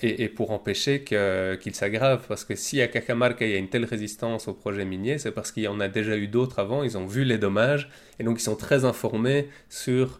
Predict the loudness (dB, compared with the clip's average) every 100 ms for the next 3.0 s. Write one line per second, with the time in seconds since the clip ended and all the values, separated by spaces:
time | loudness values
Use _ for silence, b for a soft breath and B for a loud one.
0 | b b 2 4 4 0 -4 -2 0 2
1 | 4 2 2 2 2 2 0 -2 -4 -4
2 | -4 -4 -6 -6 -6 -4 -6 -6 -10